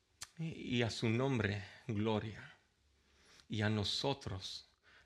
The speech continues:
la victoria." Translated, it means, "Who lives?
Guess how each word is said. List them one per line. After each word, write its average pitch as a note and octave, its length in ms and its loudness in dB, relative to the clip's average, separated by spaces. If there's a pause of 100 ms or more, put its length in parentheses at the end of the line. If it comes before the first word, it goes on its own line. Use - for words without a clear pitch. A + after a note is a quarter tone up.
la G2+ 140 -4
victoria." G2 640 -6 (1500)
Translated, G#2+ 600 4
it - 100 -2
means, G#2 320 2
"Who A#2+ 220 -2
lives? G#2 600 -2